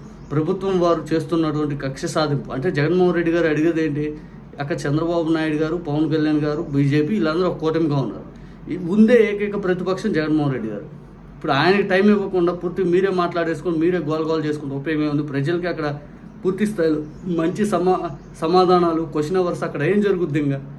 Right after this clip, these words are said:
వాళ్ళే క్వశ్చన్ రైజ్ చేసుకుంటారు, వాళ్ళే ఆన్సర్ చెప్పుకునే గారు. ఇంకా అక్కడికి వెళ్ళేది దేనికి, అది ఇది అని చెప్పి జగన్మోహన్ రెడ్డి గారు తన స్టాండ్ని అయితే మార్చుకోలేదు. బడ్జెట్ సమావేశాల పరంగా గవర్నర్ ప్రసంగాన్ని బాయ్కాట్ చేసి అసెంబ్లీ నుంచి బయటికి రావడం జరిగింది. ఇక పూర్తిగా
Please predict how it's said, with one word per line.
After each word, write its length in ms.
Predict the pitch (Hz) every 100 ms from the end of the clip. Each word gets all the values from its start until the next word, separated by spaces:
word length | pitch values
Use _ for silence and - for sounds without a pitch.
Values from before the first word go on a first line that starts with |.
| - - - -
వాళ్ళే 260 | 135 160 190
క్వశ్చన్ 260 | 196 208 208
రైజ్ 160 | 208 208
చేసుకుంటారు, 340 | 214 214 233 220
వాళ్ళే 180 | 220
ఆన్సర్ 260 | 202 190 180
చెప్పుకునే 280 | 180 185 175 175
గారు. 120 | 165
ఇంకా 100 | 156 143
అక్కడికి 220 | 156 156
వెళ్ళేది 240 | 175 185 151
దేనికి, 200 | 170 160 160
అది 100 | 175
ఇది 120 | 170
అని 80 | 156
చెప్పి 180 | 160 262 277 - - - - - - - 151
జగన్మోహన్ 340 | 170 185 180
రెడ్డి 160 | 170 170
గారు 140 | 190 170
తన 100 | 151 143
స్టాండ్ని 340 | 147 156 170
అయితే 120 | 165 175 135
మార్చుకోలేదు. 720 | 135 143 170 160 160 196 214 - - -
బడ్జెట్ 320 | 127 165 185 175
సమావేశాల 480 | 165 170 156 160 147
పరంగా 300 | 156 156 180 156 123
గవర్నర్ 340 | 139 156 165 160
ప్రసంగాన్ని 480 | 151 147 156 160 151
బాయ్కాట్ 300 | 143 151 160 143
చేసి 180 | 147 175
అసెంబ్లీ 280 | 147 156 160
నుంచి 220 | 156 151
బయటికి 280 | 143 143 147
రావడం 280 | 143 135 156 131
జరిగింది. 320 | 110 110 - - - - - 160
ఇక 80 | 180 143
పూర్తిగా 340 | 180 185 208